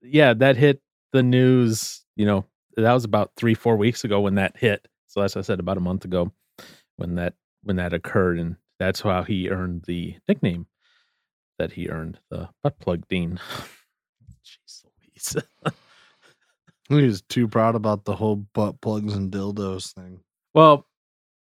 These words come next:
Speaker 1: y-, I know you can't see the video. A-, and eventually, when we get to the video, when we do stuff like this in the future,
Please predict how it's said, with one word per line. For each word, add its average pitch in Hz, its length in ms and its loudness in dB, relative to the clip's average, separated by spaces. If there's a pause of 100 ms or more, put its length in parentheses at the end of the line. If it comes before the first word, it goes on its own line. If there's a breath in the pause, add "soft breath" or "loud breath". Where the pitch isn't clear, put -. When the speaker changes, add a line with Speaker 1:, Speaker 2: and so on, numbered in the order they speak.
(180)
Speaker 1:
y-, 120 280 -6
I 131 100 6
know 143 140 4
you 120 160 4
can't 117 280 -2
see - 120 -4
the 95 100 0
video. 80 380 -10 (680)
A-, 110 220 -2
and 107 220 -2
eventually, 98 680 -2 (600)
when 101 160 2
we 92 200 -2 (440)
get 98 180 -4
to - 100 -4
the 98 80 0
video, 101 280 2
when 92 160 -2
we 90 80 -4
do 90 140 -6
stuff - 240 -6
like 92 120 -6
this 98 120 -8
in 98 80 -2
the 85 80 -8
future, 104 520 -2